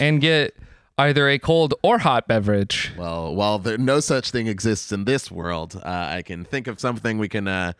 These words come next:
Speaker 2: we can watch to get a little bit of that experience. And it's Reborn as a Vending Machine. Now I wander the dungeons.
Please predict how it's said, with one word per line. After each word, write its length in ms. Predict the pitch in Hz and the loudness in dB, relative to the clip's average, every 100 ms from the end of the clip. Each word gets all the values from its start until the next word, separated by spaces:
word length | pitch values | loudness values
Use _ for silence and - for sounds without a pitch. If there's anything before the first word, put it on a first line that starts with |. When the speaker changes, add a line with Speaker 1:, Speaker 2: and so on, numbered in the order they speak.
| _ _ _ | _ _ _
Speaker 2:
we 100 | 104 | -4
can 120 | 107 | 0
watch 220 | 127 131 - | 0 0 0
to 60 | |
get 160 | 117 123 | 0 0
a 40 | |
little 200 | 113 110 | 0 -2
bit 140 | 98 101 | -2 -2
of 60 | |
that 160 | 98 92 | -2 -2
experience. 760 | - 101 98 92 92 - - - _ _ _ _ | -4 -2 0 0 -4 -6 -12 -16 _ _ _ _
And 300 | 101 98 95 | -8 -6 -2
it's 540 | 92 87 - - - - _ _ _ | -2 -2 -4 -10 -14 -20 _ _ _
Reborn 380 | 139 185 190 190 | 0 2 4 4
as 100 | 185 | 2
a 40 | 175 | 4
Vending 260 | 185 165 | 2 2
Machine. 320 | 113 - 98 | 0 0 -2
Now 200 | 90 104 | 0 2
I 40 | 113 | 2
wander 280 | 113 131 131 | 2 2 0
the 80 | 123 | 0
dungeons. 520 | 127 101 73 - | 0 -2 -8 -14